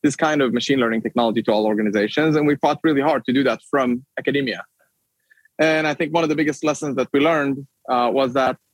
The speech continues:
there's only so much you can do from academia. You can sit there and you can publish research papers and you can tell the world, "Hey, this is, this is how they do things." But nobody's gonna really pick that up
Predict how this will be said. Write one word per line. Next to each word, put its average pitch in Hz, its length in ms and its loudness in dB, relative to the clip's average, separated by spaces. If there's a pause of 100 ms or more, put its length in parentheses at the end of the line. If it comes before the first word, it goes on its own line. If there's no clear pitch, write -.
(100)
there's 156 180 2
only 214 200 2
so 202 140 -2
much 175 220 -2
you 135 60 -4
can 139 120 -2
do 139 120 2
from 131 120 -4
academia. 117 520 0 (440)
You 143 100 4
can 165 120 0
sit 202 260 0
there 165 260 2
and 147 100 -4
you 139 60 -4
can 135 120 -4
publish 156 320 0
research 135 320 -4
papers 123 540 0
and 139 100 -2
you 127 60 2
can 143 120 0
tell 190 180 2
the 175 100 4
world, 139 360 2
"Hey, 175 160 0
this 170 200 -2
is, 165 400 -4
this 196 160 0
is 185 100 0
how 165 120 2
they 151 100 2
do 147 120 2
things." 98 460 -10 (600)
But 175 200 0 (320)
nobody's 233 320 4
gonna 196 180 2
really 175 260 2
pick - 200 -2
that 143 160 2
up 120 220 -2